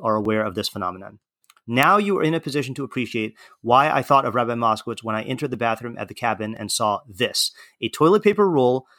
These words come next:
mounted vertically on the wall. A vertical toilet paper roll would solve the over-under problem without the need to have two rolls.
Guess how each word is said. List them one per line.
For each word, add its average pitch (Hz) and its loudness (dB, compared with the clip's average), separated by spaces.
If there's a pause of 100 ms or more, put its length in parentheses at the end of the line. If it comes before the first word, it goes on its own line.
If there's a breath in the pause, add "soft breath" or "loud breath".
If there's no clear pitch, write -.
(140 soft breath)
mounted 131 2
vertically 107 0 (100)
on 120 0
the 107 0
wall. 98 -8 (460 soft breath)
A 120 2
vertical 165 4
toilet 135 2
paper 131 0
roll 117 0
would 113 -6
solve 160 4
the 139 -4
over-under 160 2
problem 123 0 (180)
without 135 2
the 147 -2
need 127 -2
to 117 -10
have 110 0
two 120 -4
rolls. 101 -8